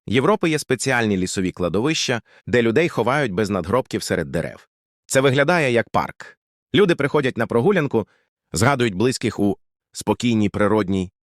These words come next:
обстановці, а не на звичайному кладовищі з рядами пам'ятників.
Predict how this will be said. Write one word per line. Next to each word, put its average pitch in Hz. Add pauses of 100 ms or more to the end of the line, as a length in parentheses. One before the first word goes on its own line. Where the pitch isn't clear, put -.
(240)
обстановці, 156 (360)
а 131
не 131
на 127
звичайному 104 (340)
кладовищі 117
з 92
рядами 107 (380)
пам'ятників. 87